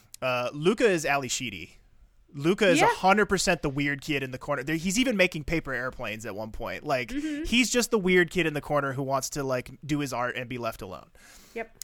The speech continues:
Speaker 1: Uh, Weaver is the principal, obviously, because she's the one that sent him there. And if they could have gotten away with <laughs> it,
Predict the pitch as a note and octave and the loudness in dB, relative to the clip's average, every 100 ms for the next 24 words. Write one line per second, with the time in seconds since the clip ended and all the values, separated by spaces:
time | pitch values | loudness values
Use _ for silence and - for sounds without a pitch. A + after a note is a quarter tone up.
0 | - B2+ A#2+ A2+ - C#3 G#3 A3 A3+ G#3+ | -4 -2 0 -2 -4 2 4 6 4 2
1 | G3+ E3+ C#3 B2 B2+ C#3+ - A#2 G#2+ - | -2 -4 -4 -6 -8 -8 -6 -6 -6 -8
2 | A2 C3 - _ - _ - C3 - B2 | -12 -14 -18 _ -20 _ -8 -4 -4 -4
3 | B2 A#2+ B2+ - A2 G#2 G2+ A#2+ - - | -4 -6 -6 -6 -6 -8 -10 -12 -18 -20
4 | _ _ _ _ _ _ _ _ - C#3 | _ _ _ _ _ _ _ _ -8 -4
5 | B2+ C3+ - - D#3 C3+ C3+ C3+ C3 B2 | -4 -6 0 2 4 2 -2 -2 -4 -4
6 | B2 - - - - B3 G3+ G3 | -6 -12 -14 -6 -6 -4 -2 -2